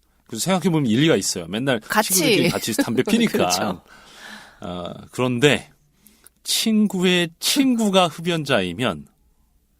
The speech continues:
Speaker 1: 이십구 프로다.
Speaker 2: 아, 비만율보다 더 높은데요?
Speaker 1: 네. 근데 친구의 친구의 친구가 흡연자면
Speaker 2: 한 달이 더 건너왔어요?
Speaker 1: 예.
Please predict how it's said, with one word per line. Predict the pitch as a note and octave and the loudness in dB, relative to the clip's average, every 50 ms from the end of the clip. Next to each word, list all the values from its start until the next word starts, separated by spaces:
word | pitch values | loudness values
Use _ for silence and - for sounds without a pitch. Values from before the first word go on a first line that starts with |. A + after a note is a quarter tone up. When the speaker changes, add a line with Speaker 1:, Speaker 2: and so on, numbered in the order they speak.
| _ _ _ _ _ _ _ _ _ _ _ _ - | _ _ _ _ _ _ _ _ _ _ _ _ -12
Speaker 1:
이십구 | A2+ A2+ B2 C#3 C#3+ - - D#3 D3 - _ _ _ - - A#2+ - _ _ | -10 -8 -6 -6 -6 -6 -8 -8 -10 -12 _ _ _ -12 -10 -10 -10 _ _
프로다. | - - - E2+ - - - - - - - - _ _ _ _ | -16 -14 -14 -16 -16 -18 -20 -20 -20 -20 -20 -20 _ _ _ _
Speaker 2:
아, | D#3+ D#3+ E3 E3 - | -18 -18 -16 -18 -16
비만율보다 | - - A3 B3 D#4+ E4 D#4 D4+ C4 G#3+ F#3+ E3+ E3+ E3 | -10 -8 -6 -4 -4 -6 -6 -8 -8 -8 -8 -8 -10 -10
더 | - - E3 | -10 -10 -10
높은데요? | D3 C#3+ - - C3+ B2+ - A#2+ D3+ - _ _ _ _ _ _ _ _ _ | -10 -10 -12 -18 -20 -20 -20 -20 -20 -20 _ _ _ _ _ _ _ _ _
Speaker 1:
네. | - E2+ D2+ C#2 C2+ - _ _ _ _ _ _ _ _ _ _ _ | -16 -16 -14 -16 -18 -20 _ _ _ _ _ _ _ _ _ _ _
근데 | - C3 C3 C#3 C#3 E3 F#3 G#3+ A3+ A3 - _ _ _ _ _ _ _ _ _ _ _ _ _ _ _ _ _ _ _ _ _ - - | -4 -2 0 2 4 4 4 4 2 0 -6 _ _ _ _ _ _ _ _ _ _ _ _ _ _ _ _ _ _ _ _ _ -6 -4
친구의 | - - B3 A#3 A#3 A3+ G#3+ A3 G#3+ G#3 G3+ G3 F#3+ F#3+ F3 E3+ _ | -2 0 0 0 0 0 0 2 2 2 2 2 0 -2 -2 -4 _
친구의 | - - - A3+ A3 G#3+ G#3+ G#3 F#3+ G3 G3 G3 G3 G3+ G#3 G3+ G3 - _ | -6 -4 -2 0 0 0 0 0 0 2 2 4 4 4 4 2 0 -4 _
친구가 | - - - - C4+ C4+ C4 A#3 A3 F#3+ F#3+ E3 | -2 -2 0 2 2 2 2 2 2 2 2 2
흡연자면 | D3+ D#3 D3 C#3+ B2+ A2+ G2+ G2+ F#2 G#2 C#3+ D3 G#2 D#2+ C#2+ | 2 -2 -6 -6 -4 -4 -4 -4 -4 -2 -2 -2 -2 -2 -6
Speaker 2:
한 | - - - C#4 | -12 -16 -14 -10
달이 | C#4 C4 B3 A3 | -8 -8 -8 -8
더 | - - - D#3 | -10 -10 -8 -6
건너왔어요? | D#3+ F3 F3+ D#3+ D3 C#3+ C3 B2 - - - A2 - F#3 G#3+ G#3 - _ _ G2 | -4 -4 -4 -4 -6 -8 -10 -12 -14 -14 -12 -10 -8 -8 -8 -10 -12 _ _ -8
Speaker 1:
예. | F2 E2+ D#2+ C2+ | -8 -8 -8 -12